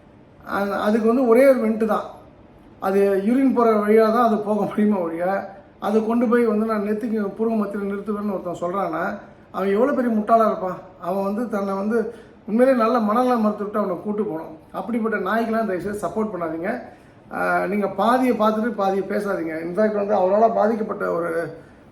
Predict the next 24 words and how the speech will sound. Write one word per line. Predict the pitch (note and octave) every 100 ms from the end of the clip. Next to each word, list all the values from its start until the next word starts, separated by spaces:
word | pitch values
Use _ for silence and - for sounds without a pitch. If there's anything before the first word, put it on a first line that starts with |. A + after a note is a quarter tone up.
| -
ஒருத்தவங்க | E3+ E3 F3
எனக்கு | E3 D#3 D3+
ஃபோன் | A3+
பண்ணாங்க. | A3 F#3 D#3 C#3+ - - - - - - - - - -
ஆஹ், | - F3 E3 E3 E3+
என், | F3 F3 E3+ E2+ F3 - D3+ D#3 D#3+ F3+
என் | F3
பொண்ணும் | F3 G#3 A3 A3+ G#3 F#3+ F3 E3+ - G3+
என் | F3+ E3+
மா-, | F3 G3+
என் | E3+
மாப்பிள்ளை | F#3+ A3+ A3+ F#3+
வந்து, | F3+ G3 G3 E3 D3 B2+ - - - - - -
அவங்க | - E3+ F3+
வீட்டு | G#3+ G3+
மாப்பிள்ளை | F3+ G3 F#3+
வந்து | E3+ E3+ G#3
அவரோட | F3 E3 -
ஃபாலோயர். | E3+ E3+ D#3+ D3 - - - - -
ரெண்டு | G#3
பேரும் | G#3+ A#3 F#3+
ஒண்ணா | G#3 A3
படக்கூடாது, | F#3 E3+ E3 D3 D#3 D3+ G2+ - - - - -
ஆஹ், | E3 E3 D#3